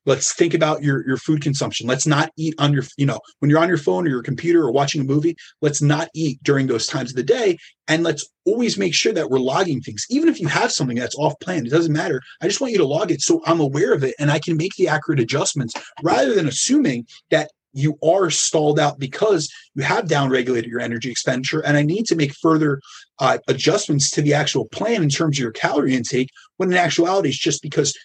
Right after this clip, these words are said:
you weren't actually hitting the calorie intake that I had, you know, um, allocated towards you. You weren't within your calorie budget.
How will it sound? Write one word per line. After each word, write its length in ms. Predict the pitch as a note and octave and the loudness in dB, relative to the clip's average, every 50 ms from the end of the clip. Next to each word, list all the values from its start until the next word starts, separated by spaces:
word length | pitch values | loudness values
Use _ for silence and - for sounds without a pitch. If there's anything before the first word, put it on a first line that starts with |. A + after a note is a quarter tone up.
| _ _ _ | _ _ _
you 140 | C#3+ C#3+ C#3 | -2 0 0
weren't 420 | B2+ B2 B2+ D#3 E3+ E3+ E3+ D#3 - | 0 0 0 2 2 2 0 -2 -2
actually 320 | D3+ D#3 D3 - - - - | -2 -2 -2 -4 -6 -10 -4
hitting 300 | - F#3 F3 E3+ D#3+ D3+ | 0 0 2 2 2 0
the 80 | C3+ | -2
calorie 360 | - - D3 C#3 C#3 C3 C3 | -2 -2 -2 0 0 0 -2
intake 280 | B2+ A#2+ - C3+ A#2+ - | -2 -2 -2 -2 -2 -4
that 100 | C3 A#2 | -6 -8
I 60 | A2+ | -8
had, 400 | A2+ - C#3+ C#3 C3+ C3 C3 - _ - - - _ _ D#3 | -6 -6 -4 -2 -2 -2 -4 -6 _ -18 -20 -20 _ _ -2
you 80 | C#3+ | 0
know, 240 | C#3 A#2+ A2 A2 - | 0 0 0 -2 -4
um, 400 | - B2+ A#2 A2 G#2+ G#2+ G#2+ - - - | -4 -4 -2 -4 -4 -8 -12 -18 -6 -2
allocated 480 | - D3+ E3+ E3+ C#3+ C#3+ - - A2+ - | 2 2 2 2 0 0 -2 -4 -4 -4
towards 300 | - - E3+ E3 D3 B2 | 0 2 2 2 2 0
you. 140 | G#2 G2+ - - - | -8 -12 -16 -10 -6
You 80 | C3+ B2 | -6 -2
weren't 320 | A#2+ C#3 D#3+ D#3+ D#3 D3+ | 0 2 0 0 0 0
within 280 | C3+ C3+ C3+ D#3+ C#3+ C#3 | 0 0 2 2 0 0
your 80 | C3 - | -2 -4
calorie 320 | - - A#2+ C3 B2+ A#2 A2+ | -4 -6 -4 -4 -4 -4 -4
budget. 300 | B2 B2+ B2 - - | -4 -4 -4 -6 -10